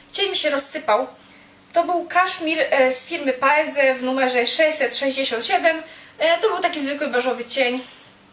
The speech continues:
Co prawda nie jakiś rewelacyjny. Używałam go na co dzień, bo po prostu,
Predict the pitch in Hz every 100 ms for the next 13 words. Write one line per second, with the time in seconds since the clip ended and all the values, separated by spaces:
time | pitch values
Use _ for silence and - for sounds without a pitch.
0 | - - 359 381 339 320 - - 269 262
1 | 247 254 - 277 262 277 - 349 359 359
2 | 359 320 294 285 285 285 262 269 254 247
3 | 240 240 - - 262 262 254 - 254